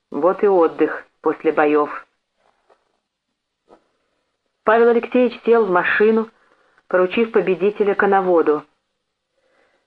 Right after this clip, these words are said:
В машине скорее доберешься и можно заняться делом. Развернул на коленях карту. Офицер связи светил карманным фонариком. Автомобиль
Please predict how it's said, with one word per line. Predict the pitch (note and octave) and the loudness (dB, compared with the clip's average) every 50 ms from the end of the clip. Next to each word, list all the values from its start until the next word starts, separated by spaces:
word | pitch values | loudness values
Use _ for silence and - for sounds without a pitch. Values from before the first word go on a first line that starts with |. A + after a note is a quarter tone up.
| _ _ _ _ _ | _ _ _ _ _
В | - E3 | -4 -2
машине | F3+ G3+ G#3 G#3 C4+ D4 C#4+ C#4 C4+ | 0 0 0 2 2 2 2 0 2
скорее | - B3+ A#3+ B3 C4+ C4 | 2 2 4 4 4 2
доберешься | A#3 A#3 G#3+ A3+ A3+ B3+ C#4 C#4 - - - G3 | 2 0 0 2 4 4 2 2 0 -4 -2 0
и | E3+ E3+ | 0 2
можно | F3+ G#3+ B3 A#3+ B3 G3+ | 2 0 0 0 0 0
заняться | G#3+ G3 F#3+ G#3 A3+ A3+ A3+ - G#3+ | 0 0 0 0 -2 -4 -4 -4 -6
делом. | F#3+ D#3+ E3+ F#3 F3+ E3+ D#3 D#3 D3+ D3+ D3 D3+ D3 _ _ _ _ _ _ _ _ _ - | -4 -2 0 2 2 2 2 0 0 -2 -4 -8 -10 _ _ _ _ _ _ _ _ _ -6
Развернул | - E3+ D#3 D#3+ E3+ E3+ E3 F3 G#3+ B3 | -4 -2 -2 0 0 0 2 2 2 2
на | B3+ A#3+ | 2 0
коленях | - G#3+ G3 G3+ G#3+ G#3+ G#3 - - - | 0 0 2 2 2 0 -2 -4 -6 -2
карту. | - F#3 E3 D#3+ D3+ - - - C3+ C3 - - _ _ _ _ _ _ _ _ _ _ _ _ _ _ _ _ _ _ _ | 0 0 2 0 0 -4 -8 -8 -8 -8 -10 -14 _ _ _ _ _ _ _ _ _ _ _ _ _ _ _ _ _ _ _
Офицер | D#3+ - - E3 - C4+ C#4+ - - | -6 -4 -4 -2 0 0 0 0 -2
связи | - G3 A3+ B3 B3+ A#3 A#3 A3 - | 0 2 2 4 4 2 0 -2 -2
светил | F3+ F#3 - - A3 A3+ | -4 -2 0 0 0 2
карманным | A3 G3 F3+ F3 F#3 G3 G3 F#3+ F3+ | 2 0 2 2 0 0 0 -2 -4
фонариком. | E3+ - F3+ E3+ E3 E3 E3 D#3+ D#3+ - - D#3+ D#3+ - _ _ _ _ _ _ _ _ _ _ _ _ | -2 -2 -2 0 2 0 0 0 -2 -4 -4 -6 -6 -10 _ _ _ _ _ _ _ _ _ _ _ _
Автомобиль | - - - D#3+ E3 E3 F3 A#3 B3 A3+ | -14 -8 -4 -2 -2 0 0 0 -2 -2